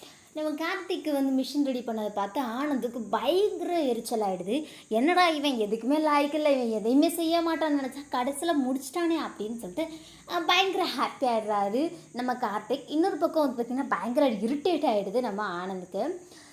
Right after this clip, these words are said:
So நெக்ஸ்ட் என்ன நடக்கும் அப்படின்னு பார்த்தீங்கன்னா, நம்ம ஐஸ்வர்யா already ரியா கிட்ட சொல்லியிருப்பாங்க, "இன்னைக்கு போயிட்டு அத்தையோட மனசை நான் மாத்தி காட்டுறேன், அந்த கார்த்தியையும் தீபாவையும் அத்தை முதல்ல வீட்டை விட்டு வெளியே துரத்துறதுக்கு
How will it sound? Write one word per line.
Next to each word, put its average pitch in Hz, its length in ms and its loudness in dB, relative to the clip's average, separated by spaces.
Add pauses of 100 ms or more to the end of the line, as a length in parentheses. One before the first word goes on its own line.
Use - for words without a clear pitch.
So 330 180 -2
நெக்ஸ்ட் 330 260 0
என்ன 403 200 -4
நடக்கும் 330 400 2
அப்படின்னு 277 180 0
பார்த்தீங்கன்னா, 269 240 0
நம்ம 233 260 -2
ஐஸ்வர்யா 302 400 2
already 240 380 0
ரியா 254 160 0
கிட்ட 240 300 -4
சொல்லியிருப்பாங்க, 208 580 -4
"இன்னைக்கு 196 260 -6
போயிட்டு 311 680 2 (920)
அத்தையோட 269 560 4
மனசை 233 380 0
நான் 208 300 -2
மாத்தி 262 240 -2
காட்டுறேன், 208 560 -2 (280)
அந்த 202 300 -6 (240)
கார்த்தியையும் 269 800 2 (140)
தீபாவையும் 262 680 -2 (180)
அத்தை - 360 -4 (100)
முதல்ல 269 480 -2
வீட்டை 294 280 2
விட்டு 285 200 0
வெளியே 247 220 2
துரத்துறதுக்கு 247 600 -4